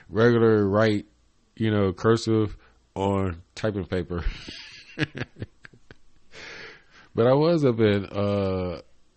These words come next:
Walmart today, and, like, it's only, like, four dollars for, like, a whole lot of sheets, so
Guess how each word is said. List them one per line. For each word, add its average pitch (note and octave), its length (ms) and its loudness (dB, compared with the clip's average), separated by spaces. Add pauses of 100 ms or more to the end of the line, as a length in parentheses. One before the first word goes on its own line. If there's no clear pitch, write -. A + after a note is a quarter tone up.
(140)
Walmart G2 540 -4
today, F#2+ 520 -4 (100)
and, F2 500 -6 (400)
like, F#2 480 -6
it's - 180 -12
only, G#2+ 200 -4
like, F#2 320 -6
four F2 180 -6
dollars F2 380 -6 (180)
for, - 160 -18
like, D#2+ 220 -10 (500)
a - 60 -10
whole E2+ 260 -4
lot D#2+ 160 -4
of D2+ 80 -8
sheets, - 460 -10
so D2 260 -8